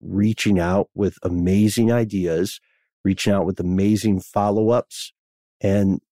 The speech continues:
you really are maybe the end of this, <laughs> the arbitrary calendrical end of the year. Maybe it's making me be a little sentimental, but I thought,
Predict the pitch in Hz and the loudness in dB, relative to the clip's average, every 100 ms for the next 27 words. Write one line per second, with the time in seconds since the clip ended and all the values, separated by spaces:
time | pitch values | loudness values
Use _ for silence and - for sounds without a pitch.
0 | _ - 110 104 110 147 147 139 127 113 | _ -4 0 2 4 4 4 2 2 0
1 | 110 - _ _ _ 120 135 143 135 135 | -2 -4 _ _ _ 0 2 4 4 2
2 | 127 107 117 - - - 151 127 107 131 | 2 0 0 -2 -8 -8 -4 -4 0 2
3 | 120 104 107 - 101 101 98 _ _ - | 2 0 -2 0 2 0 -2 _ _ 0
4 | 113 104 101 101 101 101 101 95 95 98 | 2 2 0 -2 0 2 2 0 0 0
5 | 110 107 104 - - - 127 139 143 120 | 2 2 0 -8 -12 0 2 4 2 0
6 | - 120 110 113 110 104 104 98 - 113 | 0 0 2 2 2 2 2 0 2 2
7 | 101 107 95 - - 107 98 90 117 165 | 2 0 0 -2 0 0 0 0 2 2
8 | 202 - _ _ _ - 120 104 _ 107 | 0 -2 _ _ _ -2 0 0 _ -2
9 | 139 127 127 110 | -2 2 0 0